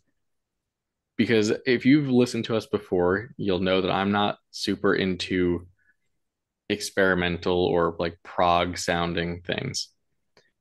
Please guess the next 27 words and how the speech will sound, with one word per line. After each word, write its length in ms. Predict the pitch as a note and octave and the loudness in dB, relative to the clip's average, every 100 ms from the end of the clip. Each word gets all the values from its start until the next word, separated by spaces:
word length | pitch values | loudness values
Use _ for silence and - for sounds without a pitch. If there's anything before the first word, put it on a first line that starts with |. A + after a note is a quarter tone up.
| _ _ _ _ _ - | _ _ _ _ _ -2
This, 340 | A2+ E3 E3 - - _ _ _ _ _ _ B2+ G2 - | 4 4 2 -6 -10 _ _ _ _ _ _ -10 -10 -8
specifically 540 | - - A#2+ D#3 D#3 | -6 -2 2 4 6
the 100 | C3 | 6
intro 300 | A#2+ B2 E2+ | 2 2 2
of 60 | E2+ | 4
this, 240 | F2+ - - _ _ _ _ _ _ _ _ _ | 2 0 -10 _ _ _ _ _ _ _ _ _
did 160 | C3+ B2+ | 4 4
this 240 | B2 - - | 2 0 -6
interesting 600 | C#3+ D3 - D3 C#3 B2+ | -2 0 2 0 0 -2
thing 200 | A2+ G#2+ | 0 2
where 120 | F#2 F2 | 2 0
it 60 | |
kinda 200 | A2 G2+ | 0 -2
mixed 400 | G2 F#2+ F2+ - - - | 0 -4 -6 -12 -10 0
thrash 420 | F#2 G2+ A2+ - | 2 2 0 -2
with 200 | G2+ - - | -6 -4 0
a 60 | |
little 300 | A2 C#3+ D#3 | 4 6 4
bit 180 | C3 B2 | 4 2
of, 280 | A2+ G2 F#2+ - - | 4 2 -2 -10 -2
like, 280 | F#2+ F#2 - | 0 -2 -8
prog, 520 | - G2 G2 G2 G2 | -6 -2 0 -2 -4
like, 220 | - F#2 - | -4 -4 -4
progressive 520 | F2+ G2+ G2 - F#2 | 0 2 2 0 -2
guitar 460 | F#2+ - F2+ F2 F2 | -2 0 2 2 0
in 100 | F2 | -4
there. 260 | F2 E2+ | -6 -8